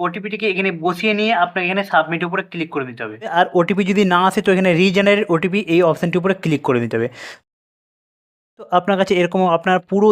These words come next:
যাবতীয় ডিটেলস আপনার কাছে চলে আসবে। কারেন্ট ডেট দিয়ে আপনার টোটাল হোল্ডিং কত টাকা হয়েছে, আপনার নাম, আপনার, আপনার নাম, আপনার প্রান নাম্বার, আপনার অ্যাসেট কতটা কী হয়েছে, মোটামুটি A to Z সমস্ত কিছু আপনি এখানে দেখতে পেয়ে যাবেন।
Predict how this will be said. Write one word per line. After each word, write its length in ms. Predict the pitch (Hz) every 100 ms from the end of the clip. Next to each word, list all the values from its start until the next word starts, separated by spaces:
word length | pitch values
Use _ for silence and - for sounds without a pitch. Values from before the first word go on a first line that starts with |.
| 180
যাবতীয় 420 | 165 185 190 214 196 175
ডিটেলস 300 | 180 202 180
আপনার 160 | 180 185
কাছে 120 | 185
চলে 120 | 180 180
আসবে। 120 | 185 - 165
কারেন্ট 240 | 185 202 190
ডেট 140 | 190 180
দিয়ে 120 | 196
আপনার 180 | 190 196
টোটাল 200 | 190 190 180
হোল্ডিং 220 | 185 190 185
কত 100 | 180 185
টাকা 140 | 185 190
হয়েছে, 300 | 180 180 190 190 165
আপনার 240 | 165 185 170 175
নাম, 200 | 185 185 175
আপনার, 280 | 180 180 180 175 - _ _ _ _ _ _ _ _ 160
আপনার 300 | 160 190 180 180
নাম, 140 | 190 190
আপনার 200 | 180 185 185
প্রান 180 | 180 185
নাম্বার, 280 | 180 180 180 180 165
আপনার 240 | 180 180 170
অ্যাসেট 260 | 160 185 -
কতটা 260 | 170 175 175 185
কী 60 | 170
হয়েছে, 280 | 170 165 185 185 - - -
মোটামুটি 320 | 190 208 214 226 214
A 20 | 220 220
to 80 | 226 214 151
Z 20 | 190 214 -
সমস্ত 240 | 196 196 -
কিছু 120 | 202 196
আপনি 100 | 196
এখানে 140 | 190
দেখতে 140 | 180 196
পেয়ে 120 | 190
যাবেন। 140 | 190